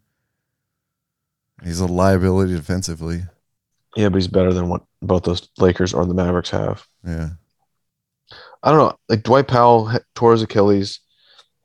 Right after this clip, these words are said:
Speaker 2: I don't really remember what Bullock was doing for the Mavericks.
Speaker 1: Sat out a lot.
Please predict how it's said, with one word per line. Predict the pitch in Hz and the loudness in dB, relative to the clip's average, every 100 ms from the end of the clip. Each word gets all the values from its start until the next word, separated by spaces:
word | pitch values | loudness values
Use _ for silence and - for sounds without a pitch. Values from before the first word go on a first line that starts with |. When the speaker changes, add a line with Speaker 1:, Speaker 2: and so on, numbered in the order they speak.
| _ _ | _ _
Speaker 2:
I | 98 104 | -16 -12
don't | 107 113 | -8 -4
really | 107 107 | 0 0
remember | 98 98 98 92 | 0 -2 -2 -4
what | - - _ - | -6 -10 _ -8
Bullock | 98 98 92 - | 0 2 2 -2
was | - | -10
doing | - 92 92 | -6 -6 -8
for | 67 | -10
the | - - _ _ | -12 -18 _ _
Mavericks. | - - 58 - - - - _ _ _ _ | -12 -10 -8 -12 -12 -14 -16 _ _ _ _
Speaker 1:
Sat | - - - 104 104 | -8 -6 0 2 2
out | 101 98 | 2 0
a | 85 - | -2 -10
lot. | - - | -12 -16